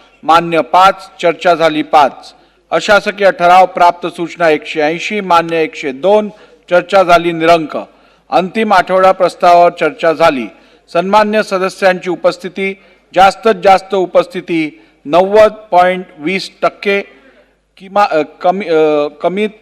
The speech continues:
कमी उपस्थिती अडुसष्ट पॉइंट सत्तावन्न टक्के, एकूण सरासरी उपस्थिती ब्याऐंशी पॉइंट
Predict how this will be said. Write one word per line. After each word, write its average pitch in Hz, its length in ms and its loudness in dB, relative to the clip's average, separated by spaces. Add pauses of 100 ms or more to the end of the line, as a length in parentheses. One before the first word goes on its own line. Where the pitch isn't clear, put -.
(220)
कमी 190 260 -2
उपस्थिती 190 960 -4 (580)
अडुसष्ट 202 540 0
पॉइंट 190 560 0 (380)
सत्तावन्न 196 580 2 (100)
टक्के, 202 600 -2 (760)
एकूण 220 440 0
सरासरी 202 520 2
उपस्थिती 190 680 -6
ब्याऐंशी 175 520 -2
पॉइंट 185 420 -2